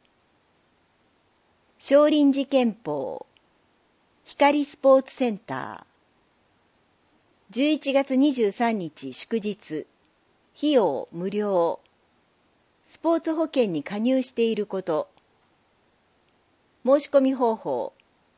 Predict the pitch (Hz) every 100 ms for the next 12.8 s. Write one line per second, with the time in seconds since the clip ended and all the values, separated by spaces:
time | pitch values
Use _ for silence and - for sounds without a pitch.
0 | _ 185 233 302 294 269 262 262 - 277
1 | 269 247 247 220 - 202 196 277 294 233
2 | 202 190 160 120 - _ _ _ 247 254
3 | - - 147 - 196 226 254 190 190 240
4 | - 226 208 180 180 _ _ _ 233 285
5 | 277 285 262 254 202 160 139 107 - 254
6 | 277 277 285 247 202 190 156 143 - 226
7 | 269 269 254 190 175 196 180 175 147 -
8 | _ _ _ _ - 262 285 294 285 294
9 | 285 156 139 - - 269 277 - 143 -
10 | - 254 285 285 254 - 143 117 - _
11 | _ _ 277 311 254 185 233 247 226 185
12 | 151 143 202 233 226 202 135